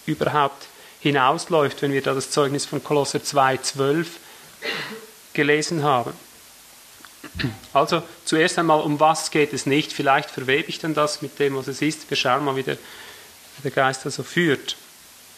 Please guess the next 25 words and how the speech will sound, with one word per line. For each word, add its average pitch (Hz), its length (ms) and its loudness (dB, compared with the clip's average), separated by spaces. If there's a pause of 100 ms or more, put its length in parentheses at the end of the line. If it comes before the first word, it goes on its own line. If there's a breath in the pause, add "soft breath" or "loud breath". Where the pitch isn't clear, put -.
(640)
Was 165 160 2
es 165 120 -6
unbedingt 214 600 4
nicht 202 400 2
ist, 202 300 2
die 170 140 -2
Taufe 175 600 0
zunächst 156 520 0
einmal, 160 540 4
um 135 80 0
was 147 160 4
es 139 180 -4
wirklich 170 360 2
nicht 190 460 0
geht, 175 320 2
es - 180 -4
geht 160 280 0
nicht 185 300 -2
um 170 140 0
eine 160 260 2
Sakramentsstiftung 151 1500 2 (680 loud breath)
im 147 200 2
typisch 175 340 -2
katholischen, 151 680 2 (320 loud breath)
aktmäßigen 147 1040 0